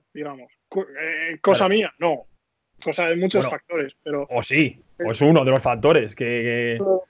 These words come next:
Speaker 1: factores, está claro, está claro, pero, pero es el objetivo principal, ¿no? Que se nos olvida muchas veces que, que ese entrenamiento es, está diseñado para que el jugador sea robusto. Y ese propio, el entrenamiento para crear un, una,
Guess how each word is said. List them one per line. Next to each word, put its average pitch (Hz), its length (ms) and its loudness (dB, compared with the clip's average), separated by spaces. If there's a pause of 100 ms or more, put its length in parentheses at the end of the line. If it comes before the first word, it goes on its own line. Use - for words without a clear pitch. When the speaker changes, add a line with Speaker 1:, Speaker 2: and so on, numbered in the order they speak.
Speaker 1:
factores, 180 480 2
está 165 220 -6
claro, 151 220 0
está 147 180 -8
claro, 147 280 -2
pero, 131 340 -4 (180)
pero 156 180 6
es 147 120 2
el 185 80 8
objetivo 185 420 6
principal, 160 480 0
¿no? 147 80 -8
Que 156 140 -6
se 156 100 -12
nos 143 140 -8
olvida 147 260 2
muchas 151 220 0
veces 156 280 2
que, 131 340 -6 (680)
que 123 400 -4
ese 139 140 0
entrenamiento 151 720 6
es, - 280 -2
está 120 400 -6
diseñado 143 500 0
para 127 260 0
que 135 80 -6
el 123 40 -6
jugador 123 400 -2
sea 143 180 4
robusto. 135 500 -4 (340)
Y 165 80 4
ese 156 180 4
propio, 165 340 4
el 156 120 -4
entrenamiento 165 720 -2 (400)
para 160 220 -2
crear 165 180 2
un, 175 400 -4
una, 143 720 -6